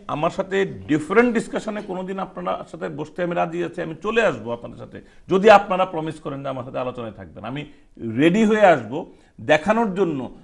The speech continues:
যে বাংলাদেশের রাজনীতি ভারতের রাজনীতির চাইতেও ক্লিন, বাংলাদেশের চাইতে ভারতের রাজনীতি অধিকতর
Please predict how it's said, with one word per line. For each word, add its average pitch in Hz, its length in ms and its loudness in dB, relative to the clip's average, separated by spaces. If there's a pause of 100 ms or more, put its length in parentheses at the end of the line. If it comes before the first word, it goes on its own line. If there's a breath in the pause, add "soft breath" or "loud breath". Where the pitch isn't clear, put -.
যে 131 120 -4
বাংলাদেশের 180 960 2
রাজনীতি 175 540 0 (140)
ভারতের 165 560 -2
রাজনীতির 147 580 -6
চাইতেও 151 400 -4
ক্লিন, 135 560 -6 (760)
বাংলাদেশের 180 680 2
চাইতে 175 320 -2
ভারতের 147 540 -2
রাজনীতি 143 680 -6
অধিকতর 190 760 -2